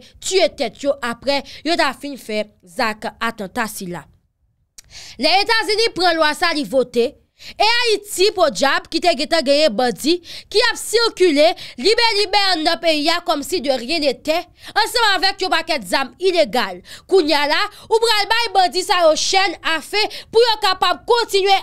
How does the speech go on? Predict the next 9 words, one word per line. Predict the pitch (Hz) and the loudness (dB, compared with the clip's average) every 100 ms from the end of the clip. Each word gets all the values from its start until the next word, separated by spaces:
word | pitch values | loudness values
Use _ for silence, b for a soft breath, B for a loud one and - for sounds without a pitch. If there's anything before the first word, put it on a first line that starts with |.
| - 349 | 0 -2
aji | 339 220 226 392 403 B | -2 -2 2 2 0 B
de | 208 415 453 440 | -2 2 2 0
fason | - 403 370 - 453 - | -2 -2 0 -2 -2 0
iresponsab | 359 370 453 - - 392 370 427 415 - | 0 2 2 0 -4 -4 -2 0 -2 -2
anndan | 359 359 320 330 | -2 0 0 0
peyi | 320 285 269 | 0 0 0
a | 403 403 B | -2 -2 B
e | B 440 466 | B 2 2
pèmèt | 466 440 427 427 | 0 0 0 -2